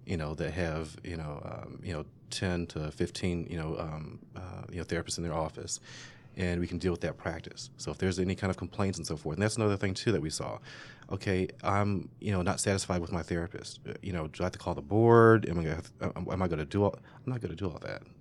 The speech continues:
you know, but, you know, we really want to be, you know, advocates for the patient. We wanna provide, you know, not only the best tools over for the patient,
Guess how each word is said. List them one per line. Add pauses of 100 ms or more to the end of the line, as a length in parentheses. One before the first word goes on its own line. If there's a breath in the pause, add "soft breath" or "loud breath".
(160)
you
know,
but, (460 loud breath)
you
know,
we
really
want
to
be,
you
know,
advocates
for
the
patient. (360 soft breath)
We
wanna
provide,
you
know,
not
only
the
best
tools
over
for
the
patient,